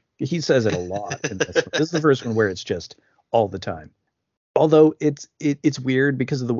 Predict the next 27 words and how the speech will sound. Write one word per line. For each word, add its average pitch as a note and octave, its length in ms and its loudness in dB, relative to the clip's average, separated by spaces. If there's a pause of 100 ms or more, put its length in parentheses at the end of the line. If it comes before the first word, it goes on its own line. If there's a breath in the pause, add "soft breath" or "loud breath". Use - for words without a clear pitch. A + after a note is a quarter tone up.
it, C3+ 180 0
it A#2 120 0
feels F3+ 240 2
a G#3 40 2
lot E3 220 0
cheaper, A#2 680 0
even D#3 240 2
though C3+ 280 4
there's B3 200 -6
pretty E4+ 340 -2
good F#3+ 380 0 (100)
grody C3 640 2
body G#2+ 360 0
horror. A2 540 0
That's - 240 -6 (100)
kind G#2 160 -6
of G#2+ 80 -4
the G2+ 60 -4
one G2+ 220 -2
thing G2+ 180 -2
you G#2 100 -2
can G#2 100 -6
always F#2+ 220 -2
count F2 340 -6
on G2+ 120 0
with G#2 120 -4
these. G2+ 280 2